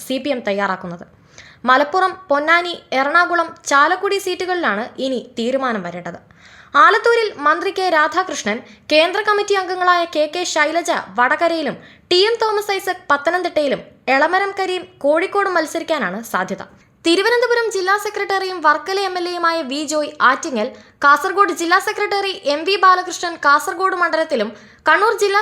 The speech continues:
സെക്രട്ടറി എം വി ജയരാജൻ കണ്ണൂരിലും മത്സരത്തിനിറങ്ങുമെന്നാണ് വിവരം. പൊന്നാനിയിൽ കെ ടി ജലീലിനെയാണ് പരിഗണിക്കുന്നത്. കൊല്ലത്ത് എം മുകേഷിനെയാണ് പാർട്ടി നിർദ്ദേശിക്കുന്നത്. ഇടുക്കിയിൽ ജോയ്സ് ജോർജ് വീണ്ടും പൊതു സ്വതന്ത്രനായി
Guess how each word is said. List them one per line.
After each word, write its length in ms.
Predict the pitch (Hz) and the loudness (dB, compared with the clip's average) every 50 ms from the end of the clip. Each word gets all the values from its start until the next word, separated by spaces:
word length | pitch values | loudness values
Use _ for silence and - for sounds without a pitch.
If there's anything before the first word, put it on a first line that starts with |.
| 415 453 | 0 -2
സെക്രട്ടറി 460 | 427 440 415 403 381 392 392 381 359 - - - 277 | -4 -4 -4 -2 -2 -4 -4 -4 -8 -2 0 0 0
എം 80 | 294 320 302 | 0 0 -2
വി 100 | 392 403 370 | -2 -2 0
ജയരാജൻ 420 | 403 392 381 370 359 359 359 339 320 - - | -2 -2 0 0 0 -2 -2 -8 -8 0 0
കണ്ണൂരിലും 440 | 294 285 311 349 370 370 370 381 359 330 | 0 2 2 -2 -4 -2 -2 -2 0 0
മത്സരത്തിനിറങ്ങുമെന്നാണ് 1040 | 302 302 302 - 370 359 370 381 349 320 285 285 285 311 311 302 262 196 170 165 - - - 202 | 0 0 -2 -4 -6 -6 -4 -4 -2 -2 -2 -2 -2 -4 -4 -2 -2 -2 -2 -2 -6 -10 -10 -8
വിവരം. 260 | 220 208 214 202 185 - - _ _ _ - - _ _ _ | -4 -4 -4 -4 -6 -10 -18 _ _ _ -20 -20 _ _ _
പൊന്നാനിയിൽ 460 | 254 262 285 311 330 370 370 370 370 370 359 | 2 4 4 4 2 2 0 -4 -4 -4 -4
കെ 100 | 339 339 - 403 | -4 -4 -2 -2
ടി 60 | 403 370 370 | -2 -2 -2
ജലീലിനെയാണ് 600 | 349 339 359 392 403 427 427 403 330 226 202 240 262 - | -4 -2 -2 -2 -2 -2 -2 -2 -2 -2 -2 -4 -4 -4
പരിഗണിക്കുന്നത്. 580 | 214 208 208 220 208 202 202 180 175 170 - - - _ _ _ _ _ - | -4 -2 -4 -4 -6 -6 -8 -10 -10 -12 -12 -16 -18 _ _ _ _ _ 2
കൊല്ലത്ത് 340 | 294 320 359 427 453 453 480 440 - - - 269 311 | 4 4 4 4 2 2 2 2 0 -2 0 0 2
എം 80 | 370 392 370 | 2 0 -2
മുകേഷിനെയാണ് 680 | 339 302 370 392 415 415 453 440 381 277 233 220 262 285 - - | -2 -2 -2 -2 -2 -2 -2 0 0 0 0 0 -4 -4 0 4
പാർട്ടി 260 | 240 247 269 262 - 330 262 214 | 4 4 4 2 -2 -4 -4 -4
നിർദ്ദേശിക്കുന്നത്. 600 | 196 190 208 196 - - - 190 180 180 175 - - _ _ _ _ _ _ - | -2 -4 -6 -6 -6 -8 -8 -10 -10 -12 -14 -18 -20 _ _ _ _ _ _ -2
ഇടുക്കിയിൽ 400 | 254 262 311 311 - 370 381 370 349 - 226 226 | 0 0 2 2 2 0 0 0 -2 -6 0 2
ജോയ്സ് 320 | 294 294 311 381 370 - - | 4 4 4 4 2 0 0
ജോർജ് 300 | 403 392 370 330 370 339 254 - 226 226 294 | 0 0 0 -2 -4 -6 -6 -6 -6 -4 -4
വീണ്ടും 340 | 320 349 370 359 403 370 330 - | -4 -2 -2 -2 -2 -2 -2 2
പൊതു 220 | 302 311 320 381 415 - | 2 2 2 2 0 -2
സ്വതന്ത്രനായി 600 | 381 339 330 339 330 330 311 311 285 240 190 | -2 -2 0 -2 -2 -2 -2 -2 -2 -2 -2